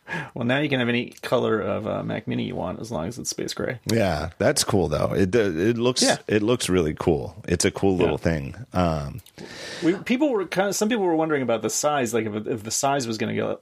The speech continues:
Speaker 1: uh, any smaller but it's the same, still the same size, right? Basically.
Speaker 2: Hold that thought, and let's, uh,
Speaker 1: Okay.
Speaker 2: thank our next sponsor. It's our good
Speaker 1: Okay.
Speaker 2: friend. This is, uh, this is the opposite. This is not a first-time sponsor. It's a repeat sponsor, but it's our good friends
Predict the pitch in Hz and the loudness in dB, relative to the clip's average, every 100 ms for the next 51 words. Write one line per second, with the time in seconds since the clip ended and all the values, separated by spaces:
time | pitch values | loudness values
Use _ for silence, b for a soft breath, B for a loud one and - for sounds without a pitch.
0 | - 120 120 113 107 - 110 107 104 98 | -2 -2 -2 -2 -2 -2 0 0 -2 -6
1 | _ _ 123 113 110 - - 180 170 135 | _ _ 0 2 0 0 0 2 2 2
2 | - 165 120 120 113 117 104 - - 95 | 2 2 2 0 0 0 0 -2 -2 -2
3 | - 110 - 117 120 B B B B 185 | 0 -2 0 -2 -2 B B B B 2
4 | 185 160 95 58 - 87 90 92 - - | 4 2 2 0 0 0 2 2 0 2
5 | 87 80 78 87 87 80 - - 80 76 | 2 2 0 0 0 -2 0 0 0 0
6 | 64 - 80 - 110 80 101 127 117 107 | 0 0 0 2 2 0 0 0 2 2
7 | 117 101 95 101 - 76 90 87 80 82 | 0 0 2 0 0 0 0 2 0 0
8 | - 80 76 - 98 - 73 - - - | 0 -4 -4 -2 0 0 -2 -2 -4 -2
9 | 71 78 - 69 69 - 90 - - - | -2 -2 0 0 0 2 0 2 0 0
10 | 65 - 60 62 71 71 - 73 73 - | -2 0 -2 0 0 0 -2 -2 -2 -2
11 | 71 64 | -2 -4